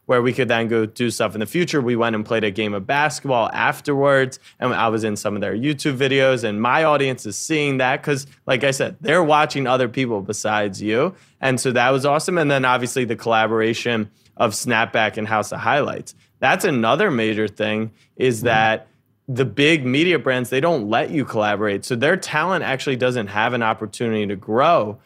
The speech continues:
Speaker 1: because if you work for Fox and we're paying you a lot of money, you cannot go on E S P N,
Speaker 2: You're right, you're
Speaker 1: right?
Speaker 2: on our,
Speaker 1: You are
Speaker 2: our, yeah,
Speaker 1: on
Speaker 2: channel.
Speaker 1: Fox. And with me, I'm
Speaker 2: Yeah.
Speaker 1: like, I've worked with Whistle, I've worked with SportsCenter and E S P N, I've worked with House of Highlights.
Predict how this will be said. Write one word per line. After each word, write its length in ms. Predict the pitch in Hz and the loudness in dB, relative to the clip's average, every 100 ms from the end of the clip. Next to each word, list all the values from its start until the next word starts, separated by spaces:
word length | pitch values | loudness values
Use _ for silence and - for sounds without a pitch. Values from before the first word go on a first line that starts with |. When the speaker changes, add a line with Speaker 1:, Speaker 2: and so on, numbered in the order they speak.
| _ - | _ -6
Speaker 1:
because 440 | 123 139 123 113 | -4 0 2 2
if 140 | 117 117 | -2 -2
you 140 | 196 | 2
work 180 | 190 180 | 2 2
for 140 | 123 | -2
Fox 340 | 147 156 - 113 | 0 0 0 -2
and 100 | 117 | -2
we're 80 | 147 | 0
paying 260 | 170 160 | 0 0
you 80 | 123 | 0
a 20 | |
lot 240 | 107 110 107 | 2 2 0
of 60 | |
money, 340 | 98 110 156 175 _ _ _ 440 | -2 -2 -2 -4 _ _ _ -6
you 60 | |
cannot 500 | - 170 123 117 117 | 0 0 4 2 2
go 140 | 123 110 | 2 2
on 160 | 107 | 0
E 100 | 107 | 0
S 160 | 107 - | -2 -4
P 180 | - 107 | -4 0
N, 340 | 110 151 196 - | 0 0 -4 -2
Speaker 2:
You're 100 | 139 | 2
right, 120 | 127 | 4
you're 100 | 147 | 6
Speaker 1:
right? 80 | 147 | 6
Speaker 2:
on 180 | 127 117 | 6 4
our, 300 | 113 113 143 | 2 4 4
Speaker 1:
You 180 | 190 185 | 6 6
are 180 | 143 117 104 | 6 4 2
Speaker 2:
our, 40 | |
yeah, 180 | 107 156 | 2 4
Speaker 1:
on 120 | 170 | 6
Speaker 2:
channel. 180 | 170 165 | 4 2
Speaker 1:
Fox. 480 | - 156 123 104 - - | 2 2 2 -2 -6 0
And 180 | 135 | 2
with 140 | 127 107 | 2 0
me, 200 | 135 180 | 0 2
I'm 160 | 131 131 | 2 2
Speaker 2:
Yeah. 60 | |
Speaker 1:
like, 240 | 123 113 - - | 2 0 -4 -4
I've 200 | 107 120 | 0 2
worked 240 | 127 113 101 | 0 0 -4
with 100 | 92 | -4
Whistle, 480 | 113 151 - 165 151 | -2 0 0 0 0
I've 180 | 113 | -2
worked 220 | 110 107 101 | -4 -4 -6
with 120 | 98 | -10
SportsCenter 580 | - 123 120 127 113 107 | -2 0 0 0 0 0
and 100 | 107 | -2
E 80 | |
S 120 | 104 - | -4 -4
P 120 | 113 | -2
N, 160 | 131 165 | 0 0
I've 160 | 113 101 | 0 -2
worked 200 | 98 - | -6 -8
with 140 | 90 | -6
House 240 | 98 98 | -4 -4
of 100 | 98 | -2
Highlights. 460 | 98 110 135 147 | 0 2 2 0